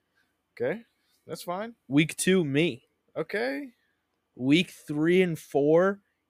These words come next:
Speaker 2: Hagen, K D.
Speaker 1: All right.
Speaker 2: It's a little false confidence, I feel
Speaker 1: Get-,
Speaker 2: like,
Speaker 1: getting back on track.
Speaker 2: because week five and six is you and Poff.
Speaker 1: Yeah, I mean, that, that's like the, the Hardy brothers right there.
Speaker 2: Yeah.
Speaker 1: <laughs> Yeah.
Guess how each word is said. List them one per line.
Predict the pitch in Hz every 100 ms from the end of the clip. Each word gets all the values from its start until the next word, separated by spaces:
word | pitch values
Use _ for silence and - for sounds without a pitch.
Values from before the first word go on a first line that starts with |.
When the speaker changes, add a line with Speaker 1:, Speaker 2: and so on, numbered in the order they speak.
| _ _
Speaker 2:
Hagen, | - 151 160 165 156 147
K | - 127
D. | 120 120 98 - _ _ _ _ _ _ -
Speaker 1:
All |
right. | 123 147 170
Speaker 2:
It's | _
a | 165
little | 190
false | 190 - 175 165
confidence, | - 147 139 131 120 113
I | 110
feel | 110 123
Speaker 1:
Get-, | 131
Speaker 2:
like, | 143 139 -
Speaker 1:
getting | 147 147
back | 135 131
on | 127
track. | 120
Speaker 2:
because | - 185 165 139
week | 143 151 185 196
five | - 170 165 185
and | 175 147
six | - 185 190 151
is | 135
you | 131 160
and | 165
Poff. | 165 190 170 - - - _ _ _ _ _ _ _ _ _ _ _ _ _ _ _ _ _ _ _ _ _
Speaker 1:
Yeah, | 80 120 131 _
I | 101
mean, | 107 104 101
that, | 113 -
that's | 120 120 -
like | 123 113
the, | 117 113 110 _ _ _ _ _ _ _ _
the | 104
Hardy | - 120 139
brothers | 117 107 98 95 - -
right | 104 113
there. | 131 151 131 107 -
Speaker 2:
Yeah. | -
Speaker 1:
<laughs> |
Yeah. | -